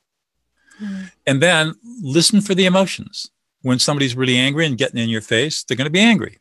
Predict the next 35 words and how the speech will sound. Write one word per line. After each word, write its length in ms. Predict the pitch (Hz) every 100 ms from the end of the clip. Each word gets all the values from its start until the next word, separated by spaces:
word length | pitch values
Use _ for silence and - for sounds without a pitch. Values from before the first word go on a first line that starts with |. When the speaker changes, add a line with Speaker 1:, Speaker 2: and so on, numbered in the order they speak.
| -
Speaker 2:
There's 180 | 156 -
gonna 140 | 107
be 60 | 98
a 60 |
lot 140 | 98 107
of 60 |
other 180 | 143 185
stuff 220 | - 87
going 200 | - 98
on 160 | 98 101
too 260 | 104 180 113
underneath 360 | 104 107 165 -
that 140 | - -
anger. 240 | - - _ _ _ _ _ _ _ _ _ -
And 140 | 131
so 140 | - 143
all 160 | 147
you 140 | 180 202
do 200 | 147 143
is 140 | 123
reflect 380 | 123 - 123 -
back 280 | 110 113 -
their 220 | 110 -
anger 380 | 113 110 110 104
and 140 | 101
their 160 | 98 -
other 160 | 110 107
emotions 440 | 98 92 - 101
with 100 | 98
a 60 | 98
simple 320 | - 104 110
you 140 | 95 95
statement. 400 | - 90 92 110
"You 360 | 120 131 147
are 440 | 107 101 98 101